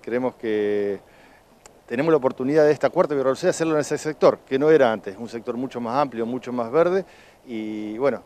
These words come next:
sí con las particularidades, eh, sanitarias de este, de este contexto que vamos a tener, por lo cual vamos a hacer una adaptación a lo que era la fiesta de Birra Lucea, donde, Birra Lucea, donde había siempre mucho baile, y bueno, en este contexto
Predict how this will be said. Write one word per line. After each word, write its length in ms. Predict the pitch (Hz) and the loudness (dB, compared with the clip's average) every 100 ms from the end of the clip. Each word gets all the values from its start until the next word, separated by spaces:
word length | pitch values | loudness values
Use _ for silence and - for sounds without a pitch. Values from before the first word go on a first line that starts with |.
| _ | _
sí 220 | _ - 170 | _ -10 -2
con 120 | 175 | -2
las 120 | 135 | 0
particularidades, 1080 | 127 - 107 117 117 120 139 151 135 - - | -2 -6 -6 0 0 4 4 4 2 -8 -12
eh, 640 | 113 107 104 101 104 107 107 - | -6 -4 -4 -6 -10 -14 -20 -20
sanitarias 840 | - 113 113 147 131 117 98 - | -10 -8 0 2 4 2 -2 -6
de 220 | 107 110 104 | -6 -4 -4
este, 400 | - 104 101 - - - _ - | -6 -6 -6 -8 -20 -20 _ -8
de 80 | 110 | -8
este 180 | 120 | -6
contexto 600 | 104 110 101 120 - 156 143 _ | -6 -6 -4 -6 -2 -4 -4 _
que 80 | 107 | -6
vamos 240 | 107 98 | -4 -6
a 40 | 101 | -8
tener, 360 | 113 110 135 - _ _ _ | -4 -2 -2 -4 _ _ _
por 100 | - | -4
lo 100 | 110 | -4
cual 200 | 101 120 | -2 0
vamos 220 | 117 117 104 | 0 -2 -6
a 20 | |
hacer 180 | - 117 | -8 -6
una 120 | 110 | -2
adaptación 680 | 110 110 113 - 175 139 110 | -4 -4 -8 2 6 6 4
a 40 | |
lo 160 | 110 104 | -2 -4
que 80 | 110 | -4
era 80 | |
la 100 | 107 | -4
fiesta 220 | 101 113 113 | -6 -8 -4
de 80 | |
Birra 140 | 107 107 | -2 -4
Lucea, 340 | 101 - 147 | -6 -2 0
donde, 200 | 123 113 | 0 -2
Birra 260 | 127 110 110 | -6 -4 -4
Lucea, 240 | 104 127 | -4 -2
donde 180 | 117 110 | 0 0
había 160 | 110 104 | -2 -4
siempre 300 | 120 98 107 | -6 -10 -10
mucho 280 | 107 113 | -8 -4
baile, 400 | 117 131 131 127 - - - - _ - | 2 2 2 -2 -6 -16 -20 -20 _ -4
y 60 | |
bueno, 180 | 135 117 | -2 0
en 60 | 120 | -2
este 160 | 131 | -4
contexto 640 | 120 117 135 - 131 117 | -4 -2 -6 -2 2 2